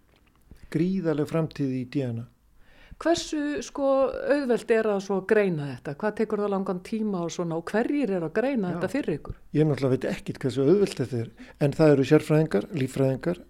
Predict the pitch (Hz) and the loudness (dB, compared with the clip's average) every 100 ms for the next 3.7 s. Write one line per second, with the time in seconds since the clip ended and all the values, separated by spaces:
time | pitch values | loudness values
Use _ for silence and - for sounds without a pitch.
0 | _ - 139 139 131 131 135 139 135 175 | _ -2 4 4 4 0 -2 0 0 -2
1 | 180 - - - - - 143 139 147 - | -4 -8 -20 -20 -8 2 2 2 0 4
2 | 175 170 156 151 - 175 165 - 151 127 | 2 4 0 0 2 6 6 6 2 2
3 | 123 131 127 - 123 107 - | 0 -4 -6 -8 -8 -8 -12